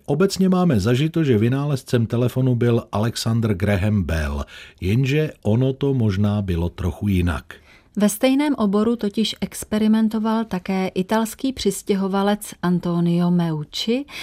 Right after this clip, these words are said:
Speaker 2: který se roku osmnáct set padesát usadil s manželkou na Staten Islandu na předměstí New Yorku.
Speaker 1: Když jeho manželka onemocněla revmatoidní artritidou,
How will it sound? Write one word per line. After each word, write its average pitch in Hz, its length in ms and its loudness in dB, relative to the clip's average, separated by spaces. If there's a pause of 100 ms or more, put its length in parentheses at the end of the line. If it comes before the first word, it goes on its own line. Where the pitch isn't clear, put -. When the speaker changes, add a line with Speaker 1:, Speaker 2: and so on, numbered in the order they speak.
(180)
Speaker 2:
který 190 260 0
se 202 160 -2
roku 190 220 -2
osmnáct 240 560 -2
set 180 160 -6
padesát 214 680 -4
usadil 180 460 -2
s - 140 -10
manželkou 196 840 0
na 170 180 0
Staten 208 500 -2 (180)
Islandu 170 480 -2 (220)
na 165 140 2
předměstí 170 720 0
New 170 140 4
Yorku. 208 500 0 (600)
Speaker 1:
Když 135 260 0
jeho 151 200 4
manželka 156 580 0
onemocněla 151 720 2
revmatoidní 120 960 2
artritidou, 82 960 0